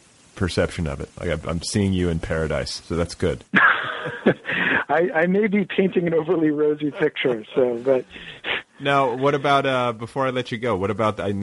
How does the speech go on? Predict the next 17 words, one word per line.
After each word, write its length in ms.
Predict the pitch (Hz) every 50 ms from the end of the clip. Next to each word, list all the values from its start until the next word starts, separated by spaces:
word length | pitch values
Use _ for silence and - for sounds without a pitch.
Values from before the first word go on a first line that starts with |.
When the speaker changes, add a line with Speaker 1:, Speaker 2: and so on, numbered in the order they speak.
| 104 -
Speaker 1:
I 60 | 101
know 120 | 107 117
you're 160 | 120 117 113
working 300 | 107 110 110 107 110 110
on 100 | 101 95
a 60 | 92 87
novel, 440 | 90 90 90 85 76 67 67 65
right? 280 | 69 78 87 92 98 - -
It's 200 | - - 78 - -
The 200 | - - 92 87
Desert 340 | 80 95 98 90 101 95
of 80 | 92 85
Maine? 420 | 95 92 92 95 101 104 110 113 - _ _ _ _ _ _ _ _ _ _ - - - - - - _
Speaker 2:
Yeah, 480 | - 175 214 214 190 165 143 123 117 107 - - - -
um, 440 | - 151 135 143 147 147 143 147 156
it's, 200 | 160 147 - - - -
it's 200 | - 160 147 -